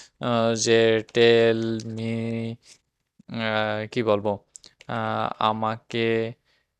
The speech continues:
তোমার সম্পর্কে, আহ, বলো। আপনারা জানেন যে, আহ, টেম্পারেচার বিষয়টা হলো, টেম্পারেচারের ক্ষেত্রে টেম্পারেচার যত বেশি থাকবে এ আপনার, আহ,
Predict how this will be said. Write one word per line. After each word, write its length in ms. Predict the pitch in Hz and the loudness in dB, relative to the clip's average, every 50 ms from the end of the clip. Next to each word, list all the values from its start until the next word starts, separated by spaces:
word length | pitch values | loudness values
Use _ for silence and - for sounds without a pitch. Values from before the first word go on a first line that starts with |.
| _ _ - | _ _ -4
তোমার 840 | - 123 117 113 110 113 113 113 113 113 113 113 113 113 113 113 113 113 | 0 2 2 2 0 0 -2 0 0 0 0 0 0 0 0 0 -2 -4
সম্পর্কে, 1700 | - - - - - 113 110 110 110 113 113 113 113 113 113 113 110 110 _ - 110 107 110 110 110 - _ - 120 120 123 131 139 135 _ _ _ _ _ _ _ _ _ _ | -4 -6 -6 -2 0 0 2 2 2 0 -2 -4 -6 -8 -8 -10 -10 -10 _ -2 0 0 0 -2 -4 -8 _ -4 -2 -2 -2 -2 -4 -8 _ _ _ _ _ _ _ _ _ _
আহ, 460 | 127 120 110 107 107 107 107 107 107 | -10 -8 -4 -2 -2 0 -2 -2 -4
বলো। 440 | 107 107 113 113 110 107 101 101 - _ - _ _ _ _ | 2 6 6 6 6 6 0 -2 -4 _ -20 _ _ _ _
আপনারা 440 | - 147 - 135 131 131 131 139 139 | 2 2 4 4 2 6 8 8 8
জানেন 420 | 131 127 131 123 120 127 127 131 127 | 8 8 6 6 6 4 0 -2 -2
যে, 460 | 120 123 127 127 127 127 127 127 - | 0 2 2 4 4 4 2 2 2
আহ, 280 | - 113 117 113 110 110 | 4 6 6 6 6 4
টেম্পারেচার 640 | - - 127 127 120 - 131 123 120 - 127 123 120 | 4 0 0 0 2 4 4 4 6 6 4 4 4
বিষয়টা 440 | 123 120 - 131 120 - 127 123 | 2 2 2 2 4 4 4 4
হলো, 400 | 123 123 123 123 123 127 127 123 113 _ | 4 2 2 2 2 2 2 0 -2 _
টেম্পারেচারের 880 | - 120 117 113 - 123 120 117 117 - - 120 117 113 120 120 120 | -4 -2 -2 0 2 2 2 2 0 0 0 0 0 2 0 0 -2
ক্ষেত্রে 380 | 113 - 131 113 - - 127 123 | 0 0 -2 -2 0 -2 -4 -4
টেম্পারেচার 500 | - - 120 117 113 120 117 - 131 120 | 0 -2 -2 -2 0 -2 -2 0 0 0
যত 240 | 110 123 117 - 127 | 4 2 4 4 2
বেশি 280 | 117 117 110 - 135 | -2 0 -2 -2 -2
থাকবে 360 | 120 120 117 113 113 127 120 | 0 0 -2 0 0 -2 -2
এ 340 | 117 - 117 120 120 117 117 110 | 0 2 2 2 4 4 6 6
আপনার, 580 | 110 113 - - 120 120 120 117 117 117 - | 6 4 2 0 -2 0 0 0 0 -2 -4
আহ, 340 | - - 104 104 104 107 104 | 0 0 2 2 2 0 -2